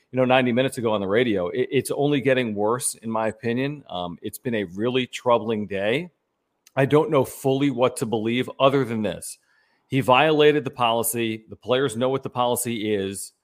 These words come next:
He will be labeled as a, uh,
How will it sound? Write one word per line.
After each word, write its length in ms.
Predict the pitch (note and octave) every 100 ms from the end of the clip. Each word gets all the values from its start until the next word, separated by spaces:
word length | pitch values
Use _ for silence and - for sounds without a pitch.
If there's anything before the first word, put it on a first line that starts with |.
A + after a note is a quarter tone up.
| _ _ _ _ _
He 340 | C#3+ C#3+ C3+
will 260 | A#2+ A#2+ B2
be 160 | A#2+
labeled 680 | G#2+ A2 C3+ D#3 A#2+ A2 A2+ -
as 200 | A2+ A2
a, 440 | G#2+ G#2 F#2+ E2 _ _ _ -
uh, 240 | F#2+ F2